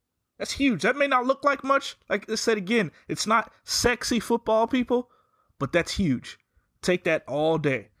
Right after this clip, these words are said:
'cause then the Texans had to drive the length of the field to try and come back, and that's tough, no matter who you're playing.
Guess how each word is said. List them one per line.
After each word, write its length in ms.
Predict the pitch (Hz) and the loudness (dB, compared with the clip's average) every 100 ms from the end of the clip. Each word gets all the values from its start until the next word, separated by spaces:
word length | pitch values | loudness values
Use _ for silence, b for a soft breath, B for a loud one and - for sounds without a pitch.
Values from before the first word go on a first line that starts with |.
| _ - | _ -10
'cause 160 | 123 | -4
then 140 | 143 147 | -2 -2
the 80 | |
Texans 400 | 135 175 175 180 | 0 -2 -2 -2
had 120 | 170 143 | -2 -2
to 40 | |
drive 540 | 135 139 147 160 147 139 | -4 0 2 4 2 -2
the 80 | |
length 260 | 135 151 - | -6 -6 -6
of 60 | 208 | -4
the 80 | |
field 540 | 247 294 311 254 185 185 b b b | -4 0 2 4 2 -2 b b b
to 60 | |
try 300 | 143 175 160 | -6 0 0
and 80 | 156 | 0
come 180 | - 151 | -4 0
back, 300 | 196 175 - | 2 2 -2
and 100 | 123 | -6
that's 180 | 147 - | -6 -6
tough, 440 | - 262 - - _ b b | 0 0 0 -8 _ b b
no 80 | 139 | -4
matter 240 | 151 143 | -2 0
who 140 | 156 | -2
you're 120 | 220 160 | -2 -4
playing. 300 | - 147 | -6 -12